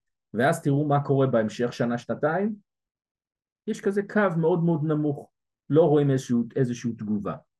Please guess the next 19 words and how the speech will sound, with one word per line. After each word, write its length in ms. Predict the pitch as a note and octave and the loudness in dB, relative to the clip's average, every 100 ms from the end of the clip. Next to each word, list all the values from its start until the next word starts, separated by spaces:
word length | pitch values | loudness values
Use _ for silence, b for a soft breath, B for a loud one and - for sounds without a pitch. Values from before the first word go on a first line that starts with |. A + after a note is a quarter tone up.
| _ _ _ _ _ _ _ _ | _ _ _ _ _ _ _ _
שתיים 400 | - - G#3 G3+ | -10 0 2 4
מהקבוצות 500 | F3+ C3+ C#3 E3+ D#3+ | 2 2 2 2 4
האלה 180 | D3 C#3+ | 4 4
זה 120 | B2 | 0
פי 180 | - C#3+ | 0 0
טי 200 | C3 B2 | 4 2
אס 160 | A#2 | 0
די, 220 | G#2 A#2+ C#3 _ _ G#2+ | -2 -2 -2 _ _ -6
נכון? 240 | - C3 | 0 0
הכרוני 720 | B2 - B2 C#3 E3+ D#3 G#2+ | 0 -4 2 4 6 4 2
והמעוכב, 680 | A2+ A#2+ A#2+ A#2 A2+ A#2+ C#3 G3+ - _ _ - | 2 2 2 2 0 0 0 -4 -12 _ _ -6
ושתיים 480 | C#3+ A3+ A3 G3+ E3+ | -2 2 2 2 0
זה 340 | C3+ G3+ A#3+ A#3 _ - | 4 6 4 0 _ -2
החלימו, 680 | D3 C#3 E3+ A#3 B3 B3+ A#3+ | 0 2 4 6 6 6 2
או 160 | G3+ A3 | 4 4
יש 180 | G3 G3 | 4 0
להם 120 | G3 | -2
חוסן, 560 | E3+ G#3+ F#3+ F3 D3 B2+ | -4 0 0 2 0 2
resilience. 800 | C#3 C#3 E3 D#3+ B2 G2+ - | 2 2 2 4 2 -2 -10